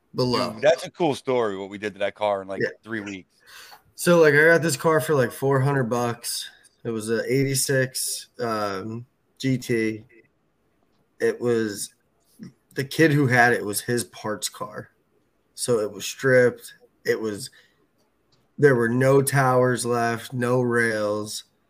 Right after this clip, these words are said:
Speaker 1: And I cut and quartered all the rails and the towers out and just went straight, like, scrap metal and put it back together.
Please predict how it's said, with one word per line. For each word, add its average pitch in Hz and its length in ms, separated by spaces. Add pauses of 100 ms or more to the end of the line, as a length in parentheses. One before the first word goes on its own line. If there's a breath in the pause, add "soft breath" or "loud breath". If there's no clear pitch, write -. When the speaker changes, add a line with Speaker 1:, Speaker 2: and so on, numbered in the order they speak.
(420)
Speaker 1:
And 117 160
I 117 440
cut 135 340
and 123 160
quartered 120 640
all 113 260
the 120 80
rails 117 560
and 104 140
the 98 40
towers 104 580
out - 380 (180)
and 127 160
just 107 420 (1300)
went 139 220
straight, 123 480 (400)
like, 123 280
scrap - 680
metal 107 500 (180)
and 107 200
put 120 160
it 95 100
back 95 240
together. - 500